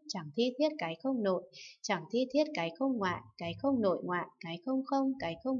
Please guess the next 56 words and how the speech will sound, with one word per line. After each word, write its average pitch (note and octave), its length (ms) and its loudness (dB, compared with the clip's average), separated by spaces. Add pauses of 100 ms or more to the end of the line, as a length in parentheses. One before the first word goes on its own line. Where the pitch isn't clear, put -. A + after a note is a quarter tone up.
lớn, F3 320 0
cái E3+ 200 -6
không C4 240 -2
thắng F3 240 -2
nghĩa, A#3 220 0 (440)
cái F3 200 0
không C4+ 220 6
hữu C4 220 2
vi, C4 240 6 (100)
cái E3 120 -6 (100)
không B3+ 180 2
vô B3+ 280 4
vi, B3+ 240 4 (100)
cái E3 180 -2
không B3+ 220 -2
rốt C#4+ 260 2
ráo, E3 200 -2 (140)
cái E3+ 140 -6 (100)
không B3+ 200 -2
không C4 220 0
biên C4 200 4
giới, D#3+ 220 -2 (160)
cái D#3+ 240 -2
không B3+ 180 -4
tản E3 280 -4
mạn, F3 180 -2 (400)
cái F3 200 -2
không C4+ 200 4
không C#4 240 2
đổi F3+ 160 2 (120)
khác, C#4 240 -2 (100)
cái F3 220 -2
không C4+ 180 0
bản F3+ 200 -2 (100)
tánh, E3 340 -4
cái E3 120 -4 (100)
không C4 220 2
tự - 260 0
tướng, E3+ 240 -4 (100)
cái E3+ 220 -4
không C4 200 0
cộng - 180 0 (100)
tướng, F3 320 -4
cái E3 140 -6 (100)
không C4 200 -4
tất C#4+ 120 -4 (100)
cả E3 160 -4 (120)
pháp, B3+ 160 -2 (460)
cái G3 200 -2
không C#4+ 200 4
chẳng F#3 280 2
thể F3 220 -2
nắm E3 220 -4
bắt B3 220 -2
được, F3 200 -4 (160)
cái E3 160 -4